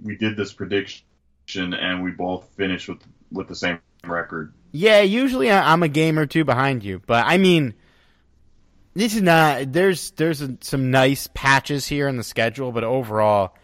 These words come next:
Speaker 2: it's a tough schedule. When you play the N F C West six times, you get that matchup with, uh, fucking Baltimore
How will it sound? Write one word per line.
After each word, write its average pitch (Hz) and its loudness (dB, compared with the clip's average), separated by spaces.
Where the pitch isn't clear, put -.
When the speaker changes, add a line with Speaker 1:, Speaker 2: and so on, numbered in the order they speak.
Speaker 2:
it's 120 -4
a - -12
tough 139 2
schedule. 120 2
When 107 -4
you 98 -8
play 127 0
the 113 -4
N 113 0
F 104 -4
C 104 -8
West 107 -2
six - -4
times, 127 0
you 117 0
get 123 2
that 120 4
matchup 120 2
with, 104 -4
uh, 92 -2
fucking - -4
Baltimore 107 0